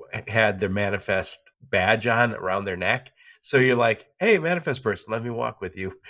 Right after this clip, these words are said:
And you walk back to the conference or walk over to Nelly, walk over to one of the after parties.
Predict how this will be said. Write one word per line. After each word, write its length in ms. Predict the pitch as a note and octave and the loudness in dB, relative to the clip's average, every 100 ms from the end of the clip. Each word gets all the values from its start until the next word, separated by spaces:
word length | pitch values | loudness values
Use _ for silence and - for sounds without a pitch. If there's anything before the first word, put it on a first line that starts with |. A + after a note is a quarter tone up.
| - - | -16 -8
And 100 | A2+ | -4
you 100 | G#2 | 0
walk 280 | G2 A2+ | 2 4
back 200 | C3 C3 C3+ | 4 2 2
to 100 | C#3 | 0
the 100 | D3+ | 2
conference 500 | C#3 B2+ B2+ C3 A#2 | 4 2 2 0 0
or 60 | |
walk 280 | G2+ G#2 - | 2 2 2
over 200 | B2 A#2+ | 0 0
to 60 | A2+ | 0
Nelly, 380 | A2 A#2 A#2+ | 2 2 0
walk 340 | G#2+ G2 G#2+ - | 0 0 0 0
over 160 | A2 | -2
to 60 | A2 | -2
one 120 | G#2 | 0
of 60 | G#2+ | 2
the 100 | G#2+ | 2
after 260 | A2 - | 0 -4
parties. 480 | - G#2 G#2 A2 - | -6 -4 -2 -6 -12